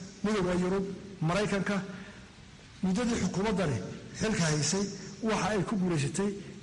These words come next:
inay meel sare gaarsiiso haybadda iyo sharafta qaranka Somaliland. Waxaynu maanta gaadhay heer laynagu tixgeliyo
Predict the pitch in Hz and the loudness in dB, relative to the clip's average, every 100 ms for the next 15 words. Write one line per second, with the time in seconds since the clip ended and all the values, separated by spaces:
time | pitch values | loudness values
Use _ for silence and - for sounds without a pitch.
0 | - 214 196 180 180 208 - 165 190 170 | -2 2 4 4 2 2 2 2 2 2
1 | 147 131 139 135 - 208 - - - - | 0 0 0 0 2 0 0 -8 -12 -6
2 | 127 156 165 180 190 147 185 196 - - | 0 2 2 2 0 0 0 0 0 -6
3 | - - - 160 175 185 170 180 185 190 | -10 -12 -2 0 2 2 2 2 0 0
4 | 185 185 - - - 180 185 139 170 170 | 0 -2 -8 -12 -4 0 0 2 0 -2
5 | - - - - - 156 160 147 110 101 | -4 -14 -14 -14 -6 0 2 2 -2 -4
6 | - - - - - - - - 262 240 | -10 -14 -16 -14 -8 -6 -8 -6 0 2
7 | 226 226 214 240 220 180 175 175 208 208 | 4 4 4 4 4 4 4 4 2 0
8 | - - - - - 139 226 202 135 104 | -2 -8 -12 -14 -2 2 4 4 2 0
9 | - - - 175 196 196 226 220 175 170 | -6 -10 -2 0 2 2 2 2 2 2
10 | 170 202 | 2 2